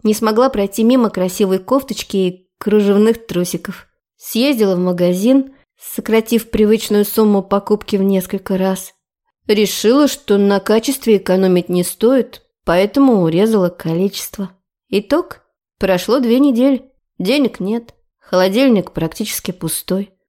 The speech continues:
Настроение на нуле из-за того, что приходилось во всем себя ущемлять. Обычно радостная, безоблачная жизнь превратилась в унылую череду серых печальных дней.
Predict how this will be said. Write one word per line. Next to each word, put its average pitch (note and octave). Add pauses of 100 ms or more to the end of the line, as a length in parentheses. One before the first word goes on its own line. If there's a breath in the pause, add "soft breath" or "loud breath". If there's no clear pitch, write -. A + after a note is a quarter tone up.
(200)
Настроение A3+
на G3
нуле G#3+
из-за F#3
того, F#3
что F#3
приходилось F#3+
во F#3
всем F#3
себя F3+
ущемлять. F#3 (420)
Обычно F#3+
радостная, G3+
безоблачная F#3
жизнь G#3+ (300 loud breath)
превратилась F#3+
в F3
унылую A#3+
череду F3+
серых F#3
печальных D#3+
дней. F#3+